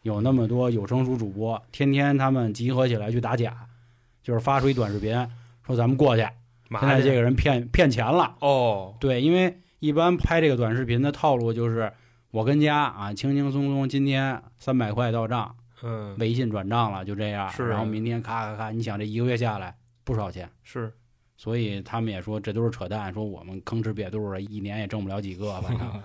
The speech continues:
Speaker 2: <laughs> 那就
Speaker 1: 但是看他们好像生活也都不错啊。
Speaker 2: 啊，那可可以啊。
Speaker 1: 我们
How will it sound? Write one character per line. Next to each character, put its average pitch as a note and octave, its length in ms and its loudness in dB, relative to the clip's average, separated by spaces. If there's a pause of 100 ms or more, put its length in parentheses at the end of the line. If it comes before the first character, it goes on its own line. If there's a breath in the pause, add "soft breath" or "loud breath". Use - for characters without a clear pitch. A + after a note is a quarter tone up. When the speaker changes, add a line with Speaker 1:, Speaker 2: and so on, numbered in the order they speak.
Speaker 2:
<laughs> - 280 -20
那 C#3 240 -4
就 A#2+ 260 -4
Speaker 1:
但 B2+ 140 2
是 A#2+ 140 2
看 A#2+ 180 0
他 B2+ 100 2
们 B2 140 -2
好 G2 100 -4
像 A2+ 160 -2
生 B2 140 -4
活 B2+ 160 0
也 G2+ 100 -2
都 A#2 120 -2
不 A2+ 160 -6
错 C3+ 80 -4
啊。 A#2+ 280 -2
Speaker 2:
啊， G2+ 420 -6
那 A#2+ 100 -6
可 G2+ 60 -6
可 B2 40 -4
以 - 0 -
啊。 A#2+ 60 -2
Speaker 1:
我 G#2+ 40 -4
们 A2+ 340 0